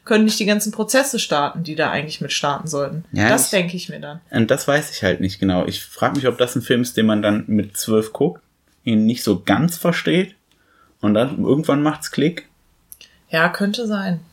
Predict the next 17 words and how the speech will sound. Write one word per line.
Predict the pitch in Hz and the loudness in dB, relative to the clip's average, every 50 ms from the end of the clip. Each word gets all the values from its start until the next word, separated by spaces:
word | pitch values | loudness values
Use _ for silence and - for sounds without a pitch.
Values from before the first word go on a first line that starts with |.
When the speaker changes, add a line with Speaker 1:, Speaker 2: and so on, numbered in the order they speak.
| _ _ _ _ _ _ _ _ _ _ _ - | _ _ _ _ _ _ _ _ _ _ _ -6
Speaker 1:
Ich | - - - | -6 -4 -2
weiß | 175 190 233 220 190 | 0 0 0 0 -2
es | 175 - | -2 -2
nicht | 175 104 | -2 0
Speaker 2:
Man | 104 101 | 0 2
Speaker 1:
genau. | - 175 170 165 170 170 - _ _ _ - | 2 0 0 -2 -6 -10 -14 _ _ _ -2
Speaker 2:
Und | 107 104 101 | -2 -2 0
ich | - - | -2 0
glaube, | - 101 107 131 135 123 117 120 | 2 2 2 2 2 0 0 2
wenn | 120 120 123 120 120 117 117 117 120 117 - - _ _ _ _ - | 2 4 4 2 2 0 -2 -2 -4 -6 -6 -8 _ _ _ _ -8
schon | - - - 117 110 107 107 107 107 107 98 - - - - - - _ _ _ - | -4 0 2 4 4 4 4 2 0 -2 -4 -4 -6 -10 -12 -12 -14 _ _ _ -2
mit, | - 110 110 107 - - - | 2 2 2 2 2 2 2
wenn | 110 110 | 4 4
du | 110 | 4
mit | 110 107 107 - | 4 2 0 0
zehn | - 127 127 147 139 | 0 2 2 2 2
schon | - - 127 120 123 117 110 - - | 2 2 2 4 2 2 0 -2 -6